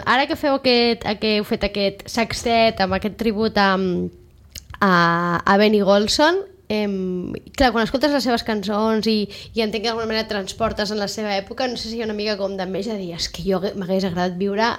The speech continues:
aquell moment, no? Aquella, eh, etapa històrica, no? On, eh, el jazz sonava d'aquesta manera o, o apareixia aquesta música, no? O hi havia artistes de, de,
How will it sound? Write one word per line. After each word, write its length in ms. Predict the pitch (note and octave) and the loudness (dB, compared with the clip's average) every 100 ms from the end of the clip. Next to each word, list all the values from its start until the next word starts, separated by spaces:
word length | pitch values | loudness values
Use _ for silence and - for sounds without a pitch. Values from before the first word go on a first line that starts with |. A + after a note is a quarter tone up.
| - _ - _ _ | -8 _ -20 _ _
aquell 340 | F#3 G3 G3+ G3+ | -4 0 0 2
moment, 380 | G3 F#3 F3+ | 0 0 -2
no? 180 | F#3 A3+ A3 | -2 -2 -2
Aquella, 420 | - G#3+ G#3+ G3+ G3 - - - - | -2 0 2 2 0 -10 -16 -18 -6
eh, 260 | G#3+ G3+ F#3+ - | -2 -2 -2 -2
etapa 520 | G#3+ A3 A3+ A3+ A#3+ A3 A3 G#3+ G#3 G3+ G3 F#3+ | -2 2 2 2 2 2 4 2 2 0 -2 -2
històrica, 720 | A3 - B3+ A#3 B3 B3+ B3 | -2 0 2 4 2 0 0
no? 140 | A3 A3+ D4 A#3+ | 0 0 2 0
On, 160 | A#3 C#4 D4 - | 0 -4 -6 -6
eh, 380 | G3+ F#3+ F3+ - - | -4 -4 -4 -8 -8
el 80 | G#3+ | -4
jazz 180 | A3 G#3+ | -2 0
sonava 300 | A#3 G#3+ G#3+ | 0 0 0
d'aquesta 360 | G#3+ A#3 - C4 | -2 -6 -6 -4
manera 480 | C4+ C4 B3 B3 A#3+ | -2 -2 0 0 0
o, 140 | A3 | 0
o 240 | - - G#3 G3+ | -2 0 2 2
apareixia 440 | G#3 G#3 - A3+ | 0 -2 -2 -2
aquesta 280 | G#3+ - B3 | -2 -2 0
música, 480 | B3 B3 A#3+ A#3 A3 | 0 -2 -4 -4 -4
no? 200 | A3 A#3+ | -2 -2
O 60 | A#3 | -2
hi 60 | G3+ | -2
havia 220 | G3 A3 | -2 0
artistes 480 | G#3 G3 G#3+ G#3+ A3+ | -2 -2 -6 -4 -4
de, 120 | A3 F#3+ E3 | -2 -2 -4
de, 120 | F#3 | -6